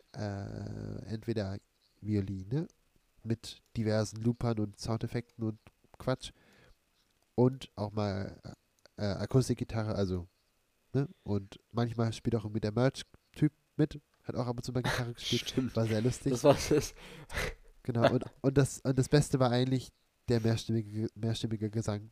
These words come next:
Speaker 1: des Harmonizer.
Speaker 2: Oh.
Speaker 1: Das war einfach Zucker.
Speaker 2: Also,
Speaker 1: Das war, oh.
Speaker 2: mit drei Stimmen so gut mehrstimmig zu singen, das ist einfach, du hast immer Gänsehaut bekommen. Jedes
Speaker 1: Live.
Speaker 2: Mal.
Speaker 1: Es war live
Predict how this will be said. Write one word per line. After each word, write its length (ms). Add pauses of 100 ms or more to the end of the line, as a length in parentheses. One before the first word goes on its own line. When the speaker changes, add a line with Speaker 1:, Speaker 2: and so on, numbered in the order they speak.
Speaker 1:
des 160
Harmonizer. 500
Speaker 2:
Oh. 60
Speaker 1:
Das 220
war 120
einfach 320 (840)
Zucker. 440 (420)
Speaker 2:
Also, 280
Speaker 1:
Das 180
war, 160 (300)
oh. 60
Speaker 2:
mit 200
drei 180
Stimmen 320
so 220
gut 260
mehrstimmig 440
zu 100
singen, 220
das 180
ist 140
einfach, 200
du 100
hast 180
immer 260
Gänsehaut 380
bekommen. 320
Jedes 420
Speaker 1:
Live. 260
Speaker 2:
Mal. 380 (140)
Speaker 1:
Es 180
war 180
live 560